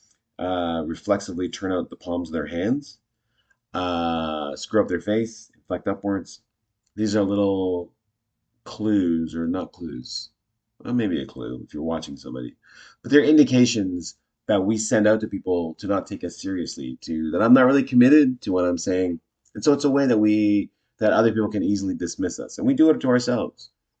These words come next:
you know, in that way that we train people how to treat us. Uh, and you can do it verbally too. I've seen people do it verbally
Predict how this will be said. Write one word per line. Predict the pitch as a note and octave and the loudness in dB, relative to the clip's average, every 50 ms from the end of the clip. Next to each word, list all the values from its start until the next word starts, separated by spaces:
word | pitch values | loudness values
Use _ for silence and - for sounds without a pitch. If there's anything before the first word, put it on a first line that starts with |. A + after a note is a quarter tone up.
| _ _ _ - | _ _ _ -8
you | - G2 | -4 -2
know, | G2 F#2+ | 0 0
in | F2+ F2+ | 2 0
that | F2+ E2 E2+ | 0 0 0
way | F2+ F#2 F2+ | 2 2 2
that | E2+ D#2+ D#2 | 2 0 -2
we | E2+ F2 E2+ E2 _ _ _ - | -2 -4 -4 -6 _ _ _ -12
train | - - A#2+ A2+ A2+ A2+ G#2+ G2 | -6 -2 0 2 2 2 0 0
people | G#2 G2 E2+ - E2+ | -4 -6 -6 -6 -4
how | E2+ E2+ | -4 -4
to | D#2 D#2 | -4 -6
treat | - - E2+ D2+ | -6 -6 -6 -6
us. | - - - - - - _ _ _ _ _ _ _ _ _ _ _ _ _ _ _ _ _ _ - - - - - - - _ _ _ | -6 -8 -10 -14 -20 -20 _ _ _ _ _ _ _ _ _ _ _ _ _ _ _ _ _ _ -20 -20 -20 -20 -20 -20 -20 _ _ _
Uh, | - G#2+ A2 G#2+ G#2+ G#2+ G#2 G#2 G#2+ G#2+ G2+ G2+ F#2+ - - - - | -4 0 0 2 2 2 0 0 0 -2 -2 -4 -6 -8 -8 -4 0
and | A#2 C3+ | 2 4
you | B2+ | 4
can | A#2+ D3+ C#3+ B2 A2 | 6 4 4 2 2
do | - D3 D3+ | 4 4 4
it | D3 A#2 | 4 2
verbally | A#2+ C3+ B2+ B2 G#2+ G2+ | 0 -2 -2 0 -2 -2
too. | G2+ G2 | -2 -4
I've | F2+ - | -6 -6
seen | - G2+ F2 | -6 -8 -8
people | E2+ F2 E2 | -8 -8 -8
do | E2+ E2 | -8 -8
it | - - | -6 -4
verbally | F2+ E2+ D#2 C#2+ C2 | -6 -6 -6 -8 -14